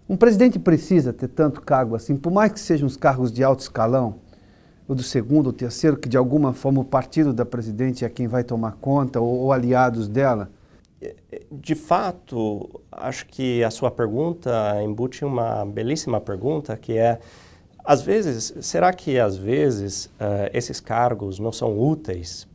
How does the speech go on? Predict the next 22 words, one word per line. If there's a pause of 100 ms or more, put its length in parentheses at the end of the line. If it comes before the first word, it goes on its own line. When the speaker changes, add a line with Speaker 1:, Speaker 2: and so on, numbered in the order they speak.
(100)
Speaker 2:
para
melhorar (320)
o
serviço
emprestado (160)
à, (200)
à,
à
sociedade,
Speaker 1:
Uhum.
Speaker 2:
emprestado
à
sociedade? (720)
E,
e
o
fato
é
que,
de
fato,
é.